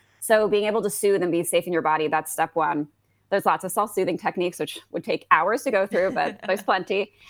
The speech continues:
Speaker 1: And once you're able to be safe in your body, that's when you can start to make the, like, brain and body connection to pleasure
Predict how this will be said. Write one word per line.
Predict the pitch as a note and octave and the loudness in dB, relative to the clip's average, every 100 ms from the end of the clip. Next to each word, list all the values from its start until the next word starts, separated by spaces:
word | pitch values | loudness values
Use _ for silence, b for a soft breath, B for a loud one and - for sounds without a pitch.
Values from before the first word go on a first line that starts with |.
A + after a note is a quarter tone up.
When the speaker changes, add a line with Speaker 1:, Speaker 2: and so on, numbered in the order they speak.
| B B B G#3+ | B B B 2
Speaker 1:
And | G#3+ G3+ G3+ G3 E3+ - - | 4 4 2 -2 -6 -10 -4
once | A#3+ B3 | -2 0
you're | C4+ | 2
able | A#3 G#3+ | 2 0
to | - | -4
be | F3+ A3+ | -2 -2
safe | - G3 G3+ | 0 -2 0
in | |
your | F3 | 0
body, | E3+ E3 E3 | 2 0 2
that's | E3+ F3 | 0 0
when | G3 F3 | -2 -2
you | E3 | -2
can | E3+ | -6
start | - - E3+ - | -6 -2 -2 -2
to | E3 | -2
make | E3 E3 - | -2 -2 -4
the, | E3+ D#3+ D#3 E3 _ _ _ _ _ | -2 -2 -2 -6 _ _ _ _ _
like, | D#3+ - _ _ _ | -8 -8 _ _ _
brain | F#3 F#3+ F#3 F#3 | 0 2 4 2
and | D#3 D#3+ | 0 2
body | D#3 D#3+ E3+ E3+ F#3+ - - | 2 2 0 -2 -4 -14 -10
connection | G3+ D#3+ - E3+ E3 | -4 -4 -4 -6 -6
to | D#3+ | -6
pleasure | - D#3 D#3+ A#3+ C4+ D4+ | -8 -4 -2 0 -2 -2